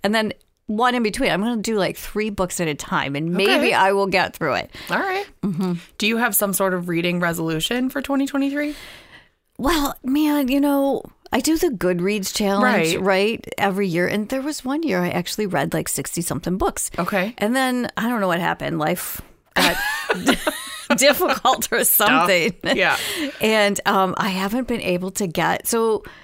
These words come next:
Speaker 1: and then I said, "Oh, I'll just lower my thing." So I lowered it to, like, thirty-five, and I didn't even hit thirty-five books this year.
Speaker 2: Okay.
Speaker 1: So,
Speaker 2: Well
Speaker 1: so I'm thinking I, I might have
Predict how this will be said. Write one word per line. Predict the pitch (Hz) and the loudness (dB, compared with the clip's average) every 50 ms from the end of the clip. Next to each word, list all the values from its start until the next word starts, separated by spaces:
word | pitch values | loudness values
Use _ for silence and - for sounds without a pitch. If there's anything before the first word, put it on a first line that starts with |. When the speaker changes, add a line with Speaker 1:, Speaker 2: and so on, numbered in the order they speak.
| - - - - _ _ - _ _ - - | -20 -20 -20 -20 _ _ -20 _ _ -2 -2
Speaker 1:
and | 208 226 | 0 2
then | 233 240 233 | 2 2 4
I | 233 233 | 2 2
said, | 233 - 208 - - | 2 2 2 2 2
"Oh, | - 226 | 2 4
I'll | 226 220 220 220 | 4 4 2 2
just | 220 233 - - | 2 0 0 2
lower | 202 190 180 185 185 | 4 4 4 4 4
my | 190 185 | 4 2
thing." | 190 - 453 403 254 | 2 2 0 0 2
So | - 208 | 2 4
I | 196 190 190 | 4 4 6
lowered | 190 196 202 208 208 - | 6 6 6 4 4 2
it | 196 - - | 2 0 0
to, | - 208 | 0 2
like, | 202 196 175 - | 2 2 2 0
thirty-five, | - 220 202 196 202 202 - 294 359 403 - 143 143 156 156 | 0 0 2 2 2 2 2 2 2 4 4 2 0 -2 -2
and | - - 190 | -2 0 2
I | 208 208 208 | 2 2 2
didn't | 214 220 220 | 2 2 0
even | 214 208 208 220 | 0 0 2 2
hit | 233 185 - | 0 0 0
thirty-five | - 214 208 196 185 208 196 185 180 | 0 2 2 2 2 2 2 2 2
books | - 494 - - | 0 -2 -2 -2
this | - - - - - | -4 -4 -2 -2 -2
year. | - - - - 202 214 240 - - | -2 -4 -4 -4 -6 -8 -8 -6 -6
Speaker 2:
Okay. | 208 - 226 185 180 220 240 - | -2 0 0 0 0 -2 -6 -6
Speaker 1:
So, | - - - 247 226 214 208 202 196 190 185 - - - - - - - _ - - _ _ _ - - | -4 -2 0 2 4 4 6 6 6 4 2 0 -4 -10 -18 -20 -20 -20 _ -20 -20 _ _ _ -4 -2
Speaker 2:
Well | 415 415 415 415 415 403 | 0 0 2 0 0 0
Speaker 1:
so | - - 240 240 220 202 190 190 185 - | -2 0 2 4 4 6 6 6 4 4
I'm | - - 196 202 208 196 | 2 2 2 2 0 -2
thinking | 180 - 269 262 247 339 339 277 | -2 -2 -4 -2 0 0 0 2
I, | 233 208 190 175 - _ _ _ _ _ _ _ _ - - - | 2 2 0 -2 -4 _ _ _ _ _ _ _ _ -12 -4 -4
I | 175 160 160 160 | -4 -2 -2 -2
might | 190 185 190 | -2 -2 0
have | 214 226 - - | -2 -4 -6 -12